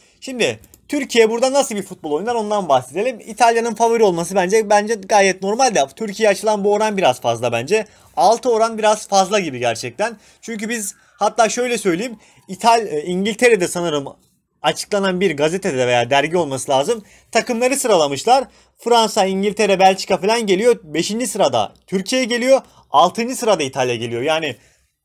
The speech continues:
İngiltere'de olsun, dış basında olsun, dış ülkelerde Türkiye'nin güçlü bir takım olduğunu, e, diğer takımlar zaten kabullenmiş ki turnuvanın en geç yaş ortalamasına sahip olan Türkiye, takım da Türkiye milli takımı. Jenerasyonumuz gayet iyi.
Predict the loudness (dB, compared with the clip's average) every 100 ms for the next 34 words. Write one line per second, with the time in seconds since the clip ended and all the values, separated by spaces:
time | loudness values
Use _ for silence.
0 | -16 -10 -8 -2 0 2 2 0 -4 -6
1 | -4 0 0 0 0 2 0 -6 -10 -8
2 | -6 -2 2 2 2 -2 -4 _ -10 -6
3 | -2 0 0 -4 -4 -6 -4 -4 -2 -2
4 | -2 -4 -6 -10 _ -10 -4 -4 0 0
5 | 0 -2 -2 -2 2 2 0 -2 -2 0
6 | 0 0 0 -6 -10 _ _ -4 -2 0
7 | 0 -2 -4 -4 -2 0 0 0 -4 -2
8 | -4 -2 -2 -2 -4 -2 2 2 2 -2
9 | -4 -10 -10 -8 -6 -2 -2 -2 -4 -4
10 | -6 -4 -4 -2 -4 -6 -8 -10 -12 _
11 | _ -6 -4 0 0 -2 -6 -8 -2 2
12 | 2 0 -4 -4